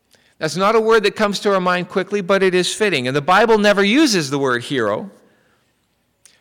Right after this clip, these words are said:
But as we consider Jesus as revealed by God's word, he is very much a hero, right? When we were, uh, chained in a cold and dark and dirty cell,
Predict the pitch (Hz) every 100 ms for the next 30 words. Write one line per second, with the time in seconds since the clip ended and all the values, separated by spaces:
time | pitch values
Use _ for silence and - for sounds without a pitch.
0 | - 165 175 160 196 196 202 185 - 247
1 | 262 233 156 190 214 196 185 160 165 151
2 | 156 143 170 185 175 175 156 156 143 156
3 | 143 127 120 123 139 160 156 139 123 135
4 | 135 135 196 190 - - - _ _ _
5 | _ - 135 123 - 143 101 - 143 _
6 | _ _ _ _ _ _ _ _ _ -
7 | 131 156 160 147 147 180 185 175 156 139
8 | 127 - - _ - 139 131 - - 180
9 | 185 190 190 180 175 160 151 151 147 147
10 | 180 170 175 180 156 147 139 156 151 165
11 | - 139 135 131 160 143 131 - - 170
12 | 151 143 196 220